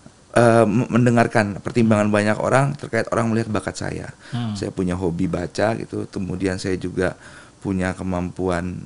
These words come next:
Speaker 1: eh, fast learning ya,
Speaker 2: Hmm.
Speaker 1: membaca dengan cepat ataupun juga, eh, bahasa asing, sehingga, eh, berdasarkan pilihan itu, asesmen itu,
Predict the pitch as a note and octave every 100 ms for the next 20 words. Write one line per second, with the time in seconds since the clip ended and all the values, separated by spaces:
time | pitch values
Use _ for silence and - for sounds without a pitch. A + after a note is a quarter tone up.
0 | - - F2+ - F#2+ G2+ G2+ F#2+ A#2+ C3
1 | F2+ E2+ E2+ F#2 E2 G2 F2 E2 E2 D2+
2 | A2 B2 - F#2+ - F#2+ F2+ - - -
3 | - - - G2+ F#2 F2 F#2 E2 E2 -
4 | F2 E2+ F2+ F2+ - E2 F2+ C3+ C#3 B2
5 | F#2+ F2+ A#2 C3 - - - - _ -
6 | - F#2 F2 E2 E2 F2 F2 F2+ F#2 E2
7 | F2 D2+ F2+ F#2 F#2 - D2 - B2 G#2+
8 | F#2 G2+ F2+ E2+ D#2+ B2+